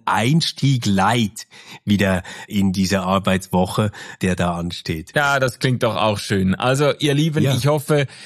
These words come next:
Speaker 2: ihr habt auch einen, äh, guten Start in die Woche gehabt. Wenn ihr das hört, ist ja wahrscheinlich schon Mittwoch.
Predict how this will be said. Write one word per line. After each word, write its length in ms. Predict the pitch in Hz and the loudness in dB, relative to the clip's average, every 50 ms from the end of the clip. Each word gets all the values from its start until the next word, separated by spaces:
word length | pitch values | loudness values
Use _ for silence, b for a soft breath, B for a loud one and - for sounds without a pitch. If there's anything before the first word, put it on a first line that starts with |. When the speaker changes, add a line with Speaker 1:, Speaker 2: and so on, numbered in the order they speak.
| B B B | B B B
Speaker 2:
ihr 280 | - 151 156 156 147 | 0 2 2 2 4
habt 280 | 147 147 151 - - - - | 2 0 0 -2 -8 -12 -4
auch 460 | - 131 143 156 160 143 117 104 117 - _ - | 0 2 2 4 2 2 0 -2 -4 -6 _ -4
einen, 640 | 104 120 123 120 117 117 117 113 113 113 113 - | -2 0 2 2 2 4 4 4 4 2 2 0
äh, 100 | - 113 - | -2 -4 -2
guten 300 | - 143 131 - - 120 | 0 -2 -2 -2 -2 -4
Start 460 | - - - 160 139 147 185 180 - | -4 -2 -2 0 2 2 2 0 0
in 140 | - 160 156 | 2 2 2
die 120 | 151 147 143 | 4 4 4
Woche 280 | 151 151 - - 139 | 2 2 2 -2 -2
gehabt. 500 | 139 143 131 139 143 - _ _ - 107 - | 0 2 2 0 0 -2 _ _ -12 -10 -2
Wenn 200 | 113 113 113 104 | 0 2 2 2
ihr 200 | - 117 120 117 | 2 0 0 2
das 260 | 117 113 107 - - | 2 2 0 0 0
hört, 240 | 113 110 120 110 - | 0 0 0 0 -2
ist 240 | - 120 104 - - | -4 -4 -4 -2 -2
ja 140 | 113 104 101 | -2 0 2
wahrscheinlich 600 | 104 98 - 104 - 117 98 104 110 107 101 - | 2 0 2 0 0 -2 0 0 0 0 0 -2
schon 260 | - - 107 104 98 - 104 | 0 0 0 0 0 2 2
Mittwoch. 600 | 110 123 165 175 - - 117 120 131 - - | 2 2 2 2 0 0 0 2 2 0 -6